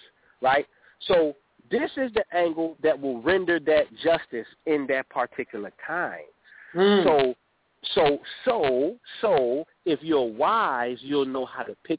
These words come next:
Speaker 1: that information up that I just gave and utilize it inside of your meditations, right? And call on that particular energy inside of those meditations, right? You see? And,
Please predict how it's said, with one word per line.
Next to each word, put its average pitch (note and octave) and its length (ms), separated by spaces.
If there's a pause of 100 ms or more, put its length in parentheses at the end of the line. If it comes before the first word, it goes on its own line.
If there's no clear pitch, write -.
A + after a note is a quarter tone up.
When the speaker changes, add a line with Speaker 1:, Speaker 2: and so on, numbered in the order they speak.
(120)
Speaker 1:
that D#3+ 180
information C#3+ 680
up C3+ 140
that B2 140
I A#2 100
just A2 300
gave A#2 360 (580)
and B2 260
utilize C#3 680
it B2+ 140
inside B2 480
of G#2+ 120
your A#2 180
meditations, A#2 800 (440)
right? C3 300 (260)
And B2 220
call F3 420
on D3+ 200
that C3+ 180
particular C3+ 680
energy B2+ 460
inside A#2+ 440
of A2 140
those A#2+ 300 (320)
meditations, A#2+ 800 (340)
right? B2 280 (500)
You A#2+ 160
see? C3 160 (500)
And, D#3+ 120